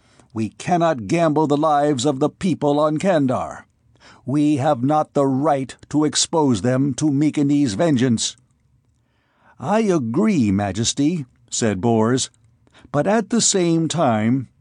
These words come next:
the king leaned back in his chair. "I don't like it any better than you do," he said peevishly. "I expected to get killed in a space battle, not very gloriously,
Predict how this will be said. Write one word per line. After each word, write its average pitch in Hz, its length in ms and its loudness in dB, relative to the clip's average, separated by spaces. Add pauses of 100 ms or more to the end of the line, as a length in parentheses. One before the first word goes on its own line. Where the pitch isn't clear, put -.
(420)
the 185 100 -6
king 196 320 -2
leaned 165 320 0
back 120 320 0
in 120 80 2
his 117 180 0
chair. 98 560 -4 (1080)
"I 240 360 0
don't 185 360 0
like 139 320 0
it 147 120 0
any 247 220 0
better 180 360 -2
than 143 240 0
you 135 300 0
do," 123 400 -2 (320)
he 110 200 -6
said 113 480 -2
peevishly. 127 760 -2 (640)
"I 165 160 0
expected 151 800 -2
to 190 80 0
get 214 240 -4
killed 190 400 0
in 185 80 0
a 214 80 0
space 180 420 0
battle, 110 460 -2 (420)
not 104 300 -2
very 110 260 0
gloriously, 156 840 0